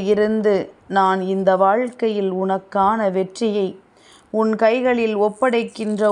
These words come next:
ஒவ்வொரு நொடிப்பொழுதுமே, என் பிள்ளை, நீ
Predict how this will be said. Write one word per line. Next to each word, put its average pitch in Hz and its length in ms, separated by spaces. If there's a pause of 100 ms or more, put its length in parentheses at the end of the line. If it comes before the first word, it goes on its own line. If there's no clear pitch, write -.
ஒவ்வொரு 240 480
நொடிப்பொழுதுமே, 208 840 (680)
என் 208 280
பிள்ளை, 226 340 (480)
நீ 220 140